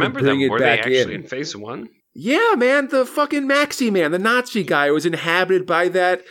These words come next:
Speaker 2: Cthulhu beast, right?
Speaker 1: I mean, yes, but it had a name.
Speaker 2: And that's, yeah, Iok Sotot. He was one of the Ligor.
Speaker 1: This is where my bad memory literally, <laughs> I didn't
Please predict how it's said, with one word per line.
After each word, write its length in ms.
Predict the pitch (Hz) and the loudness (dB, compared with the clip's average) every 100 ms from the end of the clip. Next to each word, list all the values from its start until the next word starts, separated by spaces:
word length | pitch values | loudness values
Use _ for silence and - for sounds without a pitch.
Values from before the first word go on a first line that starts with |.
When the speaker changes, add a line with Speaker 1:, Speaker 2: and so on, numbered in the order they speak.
| - - | -20 -8
Speaker 2:
Cthulhu 680 | 226 208 - 320 359 147 123 | -6 -4 0 2 2 0 0
beast, 420 | 135 107 - - | -2 -2 -2 -2
right? 340 | 117 175 320 - _ _ _ - | 0 2 0 -4 _ _ _ -8
Speaker 1:
I 60 | |
mean, 320 | 113 117 101 87 | -4 -4 -4 -6
yes, 380 | 139 151 - - | -4 -4 -6 -6
but 320 | 117 101 - | -6 -8 -10
it 120 | 104 | -16
had 200 | 104 104 | -8 -6
a 60 | 98 | -6
name. 600 | 87 90 101 180 202 175 _ - | -8 -6 -4 -6 -10 -14 _ -6
Speaker 2:
And 200 | - 160 | -2 0
that's, 340 | 190 214 - - _ _ _ | 0 -2 -6 -20 _ _ _
yeah, 300 | 160 269 131 | 0 0 2
Iok 460 | 123 175 196 196 | 0 2 2 0
Sotot. 580 | 196 - 214 214 170 110 | -2 -2 0 0 0 0
He 80 | 127 | -2
was 160 | 156 113 | -6 -4
one 320 | 113 143 160 | 0 2 2
of 80 | 160 | 2
the 100 | 190 | 0
Ligor. 760 | 190 220 175 117 95 78 92 - _ - | 2 0 0 0 0 -4 -8 -20 _ -14
Speaker 1:
This 280 | 113 117 | -8 -6
is 200 | 131 123 | -6 -6
where 240 | 107 110 107 | -4 -2 -2
my 260 | 107 95 | -2 -4
bad 400 | 92 - 90 87 | -4 -4 -4 -4
memory 560 | 87 85 82 85 85 85 - | -6 -8 -6 -6 -6 -6 -8
literally, 480 | 92 95 90 87 92 - - - - - | -8 -8 -6 -6 -8 -10 -12 -16 -16 -16
<laughs> 300 | - - - | -18 -18 -6
I 480 | 254 - - - 214 202 | -6 -6 -12 -12 -12 -8
didn't 360 | - 196 185 | -4 -4 -4